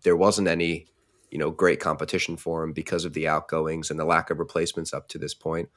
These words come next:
But with a little bit more business done in the window,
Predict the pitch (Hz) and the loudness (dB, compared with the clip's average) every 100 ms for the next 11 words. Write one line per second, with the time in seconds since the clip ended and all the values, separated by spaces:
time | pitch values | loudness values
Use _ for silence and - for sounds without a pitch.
0 | _ - _ - 90 - 98 107 120 113 | _ -20 _ 2 4 4 8 10 10 12
1 | 117 113 110 110 - _ _ - 104 - | 12 12 12 8 -12 _ _ 6 6 6
2 | 98 - 104 95 90 80 82 135 127 127 | 2 4 4 4 2 2 4 6 8 10
3 | 123 120 | 10 8